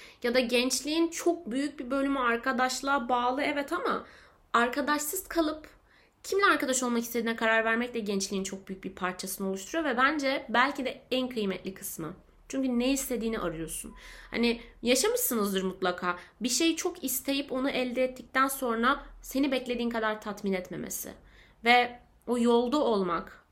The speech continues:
arıyor olmak sürecinin daha keyifli olması. Ben bunu da söylemiştim hatta Anıl'la yaptığımız bölümde. Ben yolda olmayı varmaktan daha çok seviyorum. Çünkü yolda olduğum süre boyunca hep hayal kurabiliyorum varış noktamla ilgili. O yüzden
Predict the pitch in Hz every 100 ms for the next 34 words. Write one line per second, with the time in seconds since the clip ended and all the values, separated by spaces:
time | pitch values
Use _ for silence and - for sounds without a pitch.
0 | - 208 262 285 220 208 208 208 - 208
1 | 202 226 220 208 220 - 202 196 208 190
2 | 170 - - - - _ _ - - -
3 | - _ - 208 220 226 233 226 208 190
4 | 180 185 - 190 190 202 202 202 202 190
5 | 190 190 196 185 185 180 180 208 214 226
6 | - - - - 214 214 220 247 233 233
7 | 233 214 226 233 - 247 254 277 262 -
8 | 233 226 294 427 - 277 254 262 269 277
9 | 277 277 294 - 277 311 262 247 285 330
10 | - 269 277 285 277 277 262 254 226 180
11 | 170 165 175 - 160 - 170 160 131 -
12 | - - - - - - _ 311 427 285
13 | 277